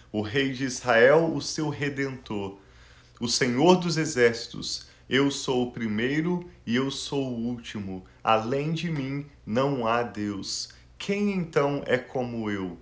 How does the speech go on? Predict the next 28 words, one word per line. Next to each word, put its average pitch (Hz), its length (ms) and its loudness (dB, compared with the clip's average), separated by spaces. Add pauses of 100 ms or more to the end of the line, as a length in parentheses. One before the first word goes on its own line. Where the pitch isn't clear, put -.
(440)
Que 131 220 -2
ele 143 200 2
o 131 80 2
anuncie, 123 800 -2 (300)
que 151 160 -2
ele 165 180 2
declare, 170 640 2
expõe 175 440 0
diante 151 360 -2
de 123 120 -8
mim 123 320 -4 (140)
o - 100 -4
que - 160 -2
aconteceu 131 800 0
desde 143 460 0
que - 120 -8
estabeleci 143 960 -2 (180)
o 135 100 -2
meu 127 380 0
antigo 123 460 -6
povo, 123 520 -6 (220)
e 135 80 0
o 135 80 2
que - 100 -6
está 165 420 0
por 151 360 -2
vir 175 260 0
ainda, 117 480 -2